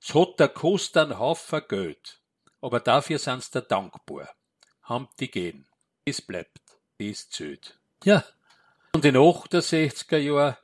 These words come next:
da hast du einen großen Kummer getragen. Deine alte Mutter ist in Sterben gelegen. Traurig warst, sie ist nicht zum Sagen.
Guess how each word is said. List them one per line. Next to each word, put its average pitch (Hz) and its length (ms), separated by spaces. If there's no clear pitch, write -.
da 123 120
hast 127 160
du 135 80
einen 127 100
großen 147 540
Kummer 143 420
getragen. 110 480
Deine 113 180
alte 123 360
Mutter 120 440
ist 110 220
in 104 100
Sterben 92 500
gelegen. 87 360
Traurig 117 520
warst, 104 380
sie 131 140
ist 117 140
nicht 147 340
zum 107 280
Sagen. 85 480